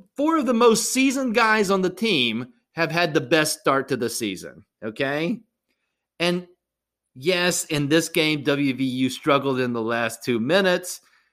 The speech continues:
We went from stomach knot to sigh of relief when they're up nine to stomach knot for the last few minutes of the game.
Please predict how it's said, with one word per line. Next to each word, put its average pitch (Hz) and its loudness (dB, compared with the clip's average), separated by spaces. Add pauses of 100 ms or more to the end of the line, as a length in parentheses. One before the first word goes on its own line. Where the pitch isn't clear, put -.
(420)
We 127 0
went 143 0
from 117 -2 (220)
stomach 185 0
knot 160 0
to 110 -4
sigh 170 2
of 160 2
relief 147 2
when 139 0
they're 139 2
up 131 2
nine 135 0 (680)
to 113 0 (440)
stomach 165 0
knot 156 0
for 165 2
the 143 2
last 135 0
few 139 0
minutes 123 -4
of 117 -6
the 113 -4
game. 98 -6